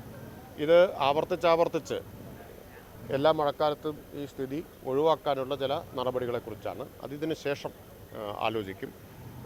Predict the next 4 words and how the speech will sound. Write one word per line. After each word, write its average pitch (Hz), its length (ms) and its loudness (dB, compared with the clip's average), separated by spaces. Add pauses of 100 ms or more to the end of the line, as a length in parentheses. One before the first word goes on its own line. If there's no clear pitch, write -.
(320)
ബന്ധപ്പെട്ട 135 360 0 (120)
വകുപ്പുകൾ, 123 440 0 (1040)
ജലവിഭവ 127 500 4
വകുപ്പ്, 117 320 -2